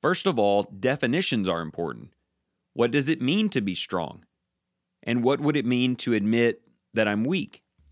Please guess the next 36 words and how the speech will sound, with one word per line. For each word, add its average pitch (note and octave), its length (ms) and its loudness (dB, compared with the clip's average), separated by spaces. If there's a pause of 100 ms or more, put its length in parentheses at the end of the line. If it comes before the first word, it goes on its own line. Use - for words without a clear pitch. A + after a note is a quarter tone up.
(520)
I G#2+ 180 0
honestly C3+ 480 -2
think F#2+ 300 -4
there G2 160 0
are F#2+ 80 -2
plenty D#3 380 -4
of A#2+ 140 -4
people G#2+ 420 0
who A2+ 120 0
do A#2 160 0
not B2 320 0
know C3 300 2
what F#2+ 340 0
those G2 240 -2
two A#2 180 -2
words F2 320 -2
mean. F2 320 -6 (520)
However, A#2+ 540 4
in A2+ 380 0
just C3+ 260 0
about A2+ 380 4
every D3+ 400 0
situation B2 800 0
or F#2+ 200 -2
conflict, G2+ 880 -4
they A2 200 0
find C#3 400 0
a B2 80 4
way G#2 400 2
to A2+ 180 -4
define G#2+ 640 0
themselves A2+ 840 0
as G#2 280 -2
the G#2+ 160 0
strong C#3 640 0
one, F2 420 -4